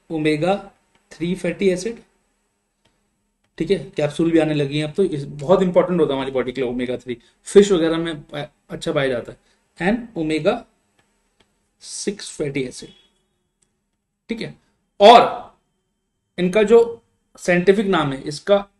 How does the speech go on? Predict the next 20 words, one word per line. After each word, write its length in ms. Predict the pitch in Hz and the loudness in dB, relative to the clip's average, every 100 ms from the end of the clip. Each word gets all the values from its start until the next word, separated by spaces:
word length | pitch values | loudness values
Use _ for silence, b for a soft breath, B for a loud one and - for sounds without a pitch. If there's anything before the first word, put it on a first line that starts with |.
| _ _ | _ _
थ्री 160 | 165 196 | 2 6
वाले 220 | 196 202 | 8 6
का 100 | 202 | 4
नाम 260 | 196 180 190 | 2 2 0
है 140 | 226 - | -2 -2
alpha 420 | 175 175 175 208 247 254 _ _ _ | 2 2 2 -2 -2 -4 _ _ _
lionic 500 | 151 147 180 185 175 | 0 2 2 2 -2
acid, 300 | 147 147 117 - _ - | -6 -6 -12 -16 _ -12
alpha 400 | 147 143 196 - _ _ _ _ _ _ _ _ _ _ _ _ _ _ - | -12 -10 -12 -12 _ _ _ _ _ _ _ _ _ _ _ _ _ _ -10
लायो-, 500 | 156 147 147 175 196 - _ - | -6 -2 0 0 -2 -6 _ -2
लिनोलेनिक 680 | 165 175 202 160 143 143 - - _ _ _ | 2 4 4 2 -2 -6 -12 -20 _ _ _
acid, 360 | 147 147 131 - _ _ _ _ _ _ _ _ _ | -18 -16 -18 -20 _ _ _ _ _ _ _ _ _
ठीक 160 | - 202 | -8 -6
है। 160 | - - - | -8 -12 -8
और 120 | 160 | -8
omega 460 | 156 156 165 165 190 202 - _ - | -6 -4 -4 0 0 0 -6 _ -20
six 440 | - - 190 - | -10 -8 -8 -8
का 140 | - | -6
है 220 | 170 190 - _ _ _ _ _ _ _ _ | -2 -2 -4 _ _ _ _ _ _ _ _
lionlinic 1600 | 143 143 151 170 180 208 220 - _ _ - 151 147 156 175 196 | -4 -2 0 0 0 -2 -4 -10 _ _ -14 -8 -6 -4 -4 -6